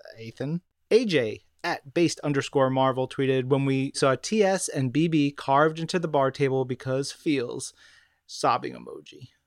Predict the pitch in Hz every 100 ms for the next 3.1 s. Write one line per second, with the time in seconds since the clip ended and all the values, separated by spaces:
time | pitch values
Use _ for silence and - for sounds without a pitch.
0 | _ 139 - - - 160 151 151 143 139
1 | 139 139 - 131 123 123 - 123 113 123
2 | 117 117 117 110 - 120 120 - 120 120